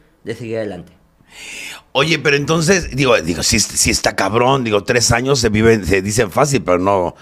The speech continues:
Speaker 2: no es nada fácil. ¿Tú te consideras una f-, persona fácil de lidiar o sí te consideras especial?
Speaker 1: Difícil. No, no por mí.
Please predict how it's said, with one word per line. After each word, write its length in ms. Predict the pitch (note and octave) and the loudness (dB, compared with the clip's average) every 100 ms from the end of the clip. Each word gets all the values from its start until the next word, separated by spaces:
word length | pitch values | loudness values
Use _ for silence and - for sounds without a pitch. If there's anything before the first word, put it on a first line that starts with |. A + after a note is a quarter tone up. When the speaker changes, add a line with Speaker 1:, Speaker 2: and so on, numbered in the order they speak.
| - - | -16 -4
Speaker 2:
no 200 | A#2+ B2+ | 0 0
es 140 | G2 | -2
nada 220 | G2+ F2+ | -6 -8
fácil. 400 | F2 B2 - - _ - - - - - | -8 -8 -8 -18 _ -20 -20 -20 -16 0
¿Tú 120 | A3 | 2
te 80 | E3 | 2
consideras 520 | G3+ C#3 D#3+ E3+ E3 - | 0 0 2 4 2 0
una 220 | D3+ E3+ | 0 0
f-, 160 | C#3 - G#2+ - | -2 -10 -20 -4
persona 380 | B2 A#2+ D3 C3+ | -2 0 -2 -2
fácil 540 | - C3 C3+ D3+ B2 | -2 0 0 -2 -2
de 100 | A2+ | 0
lidiar 640 | A2 G#2 A#2 C#3+ - - _ _ - | 0 2 4 4 0 -10 _ _ -2
o 120 | A2+ | -2
sí 240 | - B2 | -2 -4
te 120 | B2 | -2
consideras 440 | A#2+ A2 G#2 A2 G2+ | -2 -2 2 0 0
especial? 520 | G2+ F#2 - F#2+ D3 | -6 -6 -2 -2 2
Speaker 1:
Difícil. 560 | C3 B2 D3+ - A2 E2 - - - - - | 2 4 2 0 -8 -10 -20 -20 -20 -20 -4
No, 160 | C#3 F3 | 0 0
no 300 | F#3 G3 G#3 | 2 2 2
por 200 | B3+ B3 | -2 0
mí. 420 | G3 G3 A#3 G3+ | 2 0 0 -6